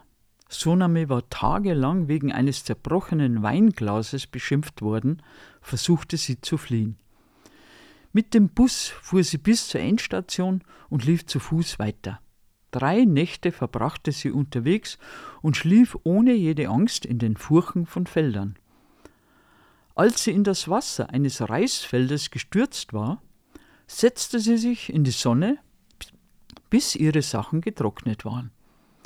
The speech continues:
Zitat: „Ich roch den Boden und der Wind trug den Geruch der Felder durch die Luft. Ich fühlte mich wie im Paradies. Ich war frei. Hinter der unendlichen,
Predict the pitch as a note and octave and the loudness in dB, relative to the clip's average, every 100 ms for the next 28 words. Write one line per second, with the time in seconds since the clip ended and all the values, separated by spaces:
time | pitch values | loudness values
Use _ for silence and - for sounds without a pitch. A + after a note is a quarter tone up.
0 | - - A3 G3+ C3+ G#2+ - - _ _ | -20 -6 -2 -2 -2 -4 -6 -20 _ _
1 | _ _ - _ _ _ - - _ - | _ _ -20 _ _ _ -20 -20 _ -6
2 | F3+ - F#3+ C4+ - A3+ G#3 F#3+ G3 C#3+ | -2 2 4 2 0 2 2 4 2 2
3 | G#2 A2 - _ _ _ _ - C#3 D3+ | -2 -4 -16 _ _ _ _ -4 0 2
4 | B2+ F#3+ D4+ D#4 - - D#3 A#3+ - - | 4 6 6 2 -6 -4 0 0 -2 -6
5 | D3 B2 C#3+ A3 - B2 - A#2 E3+ F#3+ | -4 -2 -2 -4 -6 -6 -2 -2 0 -2
6 | - A#2 - C3+ A2+ G#2+ - - _ _ | -2 -4 -4 -4 -4 -4 -10 -20 _ _
7 | _ _ - _ _ _ _ _ _ D#3 | _ _ -20 _ _ _ _ _ _ -10
8 | - D#3+ A3 - G#3+ G3+ F#3+ - C#3 G3+ | -2 4 4 4 2 4 2 0 0 0
9 | F#3 F3+ - C#3+ D#3+ D3+ G#2 F#2+ - - | 0 -2 -4 -6 -6 -4 -6 -6 -12 -18
10 | _ - - C#3 D3+ - D3+ D#3+ A2 - | _ -10 -8 -6 -8 -8 -6 -4 -6 -10
11 | _ _ _ _ _ _ - - F#3+ G3 | _ _ _ _ _ _ -20 -2 0 2
12 | G#3+ F#3+ D#3+ F3+ E3+ B3+ - B3 A#3+ B3+ | 4 2 4 2 4 2 2 -2 0 -2